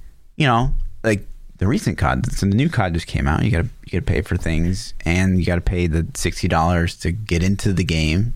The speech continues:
Like, I don't like that. I don't like that at all. I think that that's, uh, gross. And I, I also don't know what, like, you know, Candy Crush looks like. I don't know. You pay for levels and stuff like, stuff like that, where it's microtransactions, that's disgusting. But yeah, if you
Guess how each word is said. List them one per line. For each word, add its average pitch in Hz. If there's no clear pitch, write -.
Like, 95
I 131
don't 156
like 165
that. -
I -
don't 98
like 101
that 92
at 95
all. 98
I 67
think -
that -
that's, -
uh, 71
gross. 107
And 107
I, 127
I -
also 131
don't 120
know 120
what, 113
like, 95
you 131
know, 107
Candy 131
Crush -
looks -
like. 62
I 71
don't 76
know. 80
You 73
pay 101
for 101
levels 131
and 104
stuff 139
like, 98
stuff 113
like 107
that, 139
where 113
it's 113
microtransactions, 127
that's 117
disgusting. -
But 82
yeah, 170
if 85
you 98